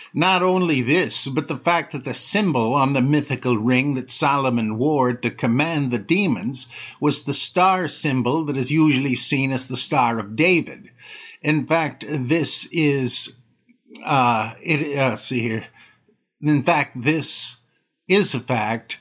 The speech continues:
that is not really in dispute. Uh, of course, this is interesting. Uh, in a,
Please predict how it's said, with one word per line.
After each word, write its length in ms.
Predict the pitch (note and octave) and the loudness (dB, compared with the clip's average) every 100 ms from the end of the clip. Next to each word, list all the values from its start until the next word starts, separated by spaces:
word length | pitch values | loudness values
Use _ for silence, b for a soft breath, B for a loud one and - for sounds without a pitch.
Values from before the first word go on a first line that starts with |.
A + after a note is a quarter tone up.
| b b | b b
that 340 | A#2 C#3+ C3+ | -2 0 0
is 220 | A#2+ C#3 C#3+ | -4 -4 0
not 220 | C#3+ C3+ | -2 2
really 360 | D3+ D3 D3 | 2 4 4
in 120 | D3+ D3 | 2 2
dispute. 600 | C#3+ - G#3+ G#3 G#2+ - - B B B B _ _ - | 0 -2 2 2 0 -6 -20 B B B B _ _ -6
Uh, 260 | C3 A2 C3 | -2 -2 -2
of 160 | B2+ | -6
course, 340 | - D3+ B2+ - | 0 0 0 -2
this 280 | D3 B2 B2 | -4 -4 -2
is 120 | A#2+ | 0
interesting. 680 | G3 F3+ A2+ - D#2 D#2+ - _ b b b - | 0 0 -4 -6 -10 -14 -20 _ b b b -8
Uh, 140 | B2+ - | -8 -2
in 520 | F3+ E3 D3+ D3 C3 | 0 2 2 0 -2
a, 380 | C3 B2+ B2 A#2 | -2 -2 -2 -4